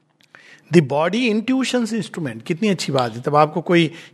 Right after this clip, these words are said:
"ये खाऊं, खट्टा खाऊं, मीठा खाऊं, दही तो नहीं खाऊं।" <laughs> आपकी बॉडी बताएगा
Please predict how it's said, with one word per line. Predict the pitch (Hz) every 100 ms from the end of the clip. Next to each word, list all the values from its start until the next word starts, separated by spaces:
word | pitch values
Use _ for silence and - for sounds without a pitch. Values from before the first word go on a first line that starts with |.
| -
"ये | 175
खाऊं, | 185 - 165
खट्टा | 165 165 - 165
खाऊं, | - 151 156
मीठा | 156 156 185
खाऊं, | 175 170 170 170 - - - 131
दही | 147 165 180
तो | 185
नहीं | 175 170
खाऊं।" | - 175 196 185 - - - -
<laughs> | 123 131 - - - _ _ _ _ _ _ -
आपकी | 196 - 311
बॉडी | 180 127 135 233
बताएगा | 226 147 139 127